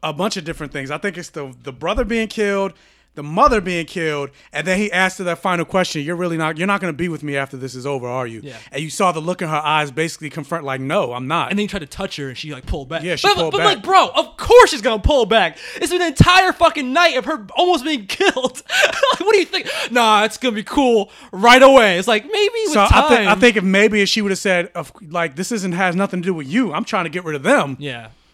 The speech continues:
Speaker 1: Maybe he would have still been on her side.
Speaker 2: Yeah. But
Speaker 1: But
Speaker 2: then
Speaker 1: the fact that he's like, "I don't have, like, I have nothing now. Like,
Speaker 2: Yeah.
Speaker 1: if you leave me, I have, n-, especially since I've been against my family this whole time, I'm not gonna have them.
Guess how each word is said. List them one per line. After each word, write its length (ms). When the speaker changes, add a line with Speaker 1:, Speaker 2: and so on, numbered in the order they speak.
Speaker 1:
Maybe 420
he 140
would 100
have 60
still 480
been 200
on 140
her 80
side. 500
Speaker 2:
Yeah. 260
But 140
Speaker 1:
But 100
Speaker 2:
then 60
Speaker 1:
the 60
fact 200
that 160
he's 200
like, 300
"I 100
don't 120
have, 260
like, 160
I 80
have 160
nothing 380
now. 340
Like, 160
Speaker 2:
Yeah. 80
Speaker 1:
if 60
you 80
leave 260
me, 280
I 100
have, 120
n-, 160
especially 500
since 200
I've 120
been 120
against 320
my 100
family 360
this 140
whole 200
time, 360
I'm 100
not 160
gonna 120
have 200
them. 340